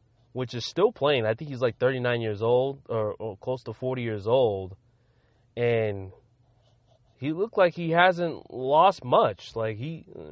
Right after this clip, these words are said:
there's some rumors out there that are saying that, that there's some N B A teams that might be looking at him as a training camp invite. Well, I've seen, you know, I've seen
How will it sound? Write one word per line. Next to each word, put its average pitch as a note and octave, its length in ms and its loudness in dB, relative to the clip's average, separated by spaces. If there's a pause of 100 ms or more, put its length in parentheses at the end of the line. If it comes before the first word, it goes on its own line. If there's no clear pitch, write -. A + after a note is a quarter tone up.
there's D3 180 -6
some D#3+ 280 0
rumors D#3 460 -2
out C3+ 200 4
there C3+ 200 -2
that C3 100 -2
are B2 40 -2
saying C#3 340 -2
that, A#2 260 -6
that A2+ 280 2
there's A#2+ 200 -8
some B2+ 360 -2
N B2 180 -2
B B2 160 -4
A A#2 40 -6
teams D3+ 460 -4
that A#2 100 0
might A2+ 220 -2
be A2 100 -10
looking B2+ 400 -4
at A#2+ 140 0
him A2 120 -4
as G#2 120 -8
a G#2+ 80 -8
training A#2+ 500 -6
camp A2+ 300 -8
invite. F#2 600 -8 (1160)
Well, A2 140 0
I've C3+ 100 0
seen, D3+ 320 -6
you G2+ 80 -6
know, E2+ 60 -2
I've - 120 -2
seen E3+ 300 -8